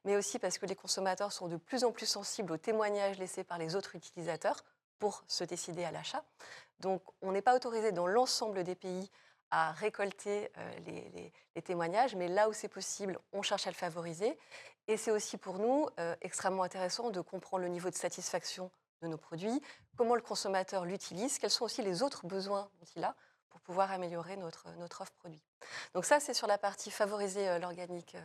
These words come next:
search. Et puis autrement, eh bien, on cherche, euh, aussi à, à accroître nos investissements dans le e-retail média, parce qu'aujourd'hui, euh, ces plateformes sont devenues, euh, bah, des médias à part entière, génèrent un énorme trafic, et donc on investit de plus en plus, euh,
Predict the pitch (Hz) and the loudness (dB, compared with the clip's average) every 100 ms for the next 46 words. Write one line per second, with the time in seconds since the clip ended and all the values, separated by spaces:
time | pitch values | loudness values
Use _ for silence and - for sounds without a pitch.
0 | 165 - - 330 - - - _ _ _ | -14 -6 0 0 -2 -8 -8 _ _ _
1 | _ - 202 262 226 - 190 247 302 233 | _ -4 2 4 4 4 2 4 4 2
2 | 180 180 175 233 220 - 202 180 180 175 | 0 -2 0 0 0 -2 -2 -2 -2 -4
3 | 170 - 220 180 165 165 - - - 190 | -6 -4 0 2 0 -6 -18 2 4 4
4 | 214 - 220 196 190 185 196 202 208 202 | 4 4 4 4 0 0 -2 -4 -2 -2
5 | 185 175 185 185 185 180 175 180 262 _ | -2 -2 -4 -4 -4 -6 -6 -8 -10 _
6 | _ _ - - 196 214 208 190 208 208 | _ _ -8 0 2 4 2 0 0 0
7 | 175 165 208 - 196 - 202 190 175 165 | 0 -2 -2 2 0 0 -2 0 -2 -2
8 | 180 175 170 175 185 190 180 151 - - | -2 -2 -4 -4 -2 -2 -4 -6 -12 -4
9 | 165 190 190 175 185 180 175 170 - 214 | 0 4 4 2 0 0 -2 -4 -4 -6
10 | - _ _ _ - 175 175 165 175 190 | -8 _ _ _ -4 0 2 2 2 0
11 | 202 - 170 - 170 - 180 185 185 175 | 0 -2 -4 -4 -8 -6 -6 -6 -4 -2
12 | 175 170 185 170 - 180 170 - 190 - | -4 -6 -10 -10 -8 -8 -10 -8 -6 -6
13 | 165 | -6